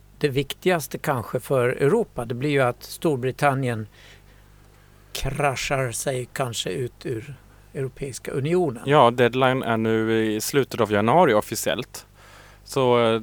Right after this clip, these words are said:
Speaker 2: det, det är en sak som vi har släppt med oss från förra decenniet, så att säga.
Speaker 1: Just det.
Speaker 2: Mm.
Speaker 1: Där Boris Johnson ju valdes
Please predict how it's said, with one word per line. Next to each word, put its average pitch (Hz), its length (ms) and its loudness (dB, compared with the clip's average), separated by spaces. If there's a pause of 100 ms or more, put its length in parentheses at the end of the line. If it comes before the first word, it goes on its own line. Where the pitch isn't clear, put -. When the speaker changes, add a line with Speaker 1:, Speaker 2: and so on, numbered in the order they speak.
(140)
Speaker 2:
det, - 160 -12
det 135 220 0
är 127 180 4
en 120 200 0
sak 117 220 -2
som 120 140 -4
vi 113 60 -4
har 110 140 0
släppt - 440 -4
med 143 240 4
oss - 280 2
från 104 360 2
förra 110 280 2
decenniet, 110 520 0
så - 100 -2
att 95 80 0
säga. 87 220 -4 (260)
Speaker 1:
Just 151 320 -2
det. 117 140 -8 (200)
Speaker 2:
Mm. 120 180 0 (520)
Speaker 1:
Där 117 580 0
Boris 127 380 0
Johnson 127 400 -2
ju 120 80 2
valdes 113 680 -2